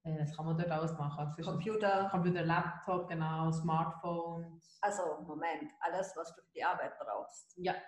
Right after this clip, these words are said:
Speaker 1: genau.
Speaker 2: Okay, also jetzt nicht das private Handy.
Speaker 1: Nein.
Speaker 2: Ah, aber ich glaube, auch da, wenn ich's richtig im Kopf habe, ähm, wenn du dein Privathandy auch zu einem gewissen Anteil geschäftlich nutzt, kannst du's abziehen.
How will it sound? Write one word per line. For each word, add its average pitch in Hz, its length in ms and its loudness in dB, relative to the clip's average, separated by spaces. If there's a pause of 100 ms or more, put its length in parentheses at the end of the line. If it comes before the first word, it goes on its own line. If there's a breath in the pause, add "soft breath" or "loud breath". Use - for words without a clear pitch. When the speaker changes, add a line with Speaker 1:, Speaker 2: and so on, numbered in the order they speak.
Speaker 1:
genau. 147 140 -4 (260)
Speaker 2:
Okay, 170 280 -8
also - 140 -6
jetzt 165 180 -8
nicht 170 200 -8
das 165 140 -16
private 147 480 -10
Handy. - 260 -18 (460)
Speaker 1:
Nein. 180 300 -2 (120)
Speaker 2:
Ah, 240 360 4
aber 233 140 0
ich 247 160 -6
glaube, 220 400 0 (680)
auch 175 240 -6
da, 180 200 0
wenn 247 100 -4
ich's 254 160 -6
richtig 247 320 -8
im 240 120 -6
Kopf 240 300 -8
habe, 214 320 -4 (520)
ähm, 180 560 -4
wenn 185 180 2
du 190 120 0
dein 170 340 2
Privathandy 247 1000 0
auch 190 260 0 (520)
zu - 160 -10
einem 170 280 -2
gewissen 190 300 -4
Anteil 180 580 0
geschäftlich 196 680 -6
nutzt, - 500 -6
kannst 170 340 -4
du's 170 240 -10
abziehen. - 680 -10